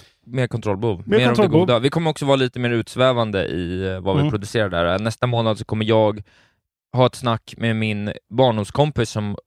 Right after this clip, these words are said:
Speaker 1: då kommer ha varit med och,
Speaker 2: Mm.
Speaker 1: och launchat ett, ett stort spel. Ett liksom dubbel A-spel i alla fall.
Speaker 2: Mm.
Speaker 1: Vi ska sammanfatta hur det gick med honom exempelvis
Speaker 2: Mm.
Speaker 1: sådär efter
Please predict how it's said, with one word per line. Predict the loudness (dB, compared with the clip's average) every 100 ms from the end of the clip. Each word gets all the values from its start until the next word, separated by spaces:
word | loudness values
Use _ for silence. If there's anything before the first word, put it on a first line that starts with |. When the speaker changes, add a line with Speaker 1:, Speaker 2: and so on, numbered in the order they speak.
| -8
Speaker 1:
då | -2 2 2 2
kommer | 0 -2
ha | 0
varit | 0 -2
med | -2 -2
och, | 0 -2 -6 _ _ _
Speaker 2:
Mm. | -6 -6 -4
Speaker 1:
och | 2
launchat | 2 4 2 -2 -2 -2 -2
ett, | -6 _ _ _ -6
ett | -6
stort | -4 -4 -4 -6
spel. | -4 -4 -2 -6
Ett | -6
liksom | -6 -6 -8 -12 _ _
dubbel | -20 -4 0 4
A-spel | 4 2 2 -2
i | 0
alla | -4
fall. | -4 -6 -2
Speaker 2:
Mm. | -2 -2 -10 _ _ _
Speaker 1:
Vi | -6
ska | -4
sammanfatta | -2 -2 -2 -2 -2 0 0
hur | 2
det | 0
gick | -2 -4
med | -6
honom | -4 -6
exempelvis | -8 -10 -10 -8 -6
Speaker 2:
Mm. | -6
Speaker 1:
sådär | -6 -6 -8
efter | -8 -10 -10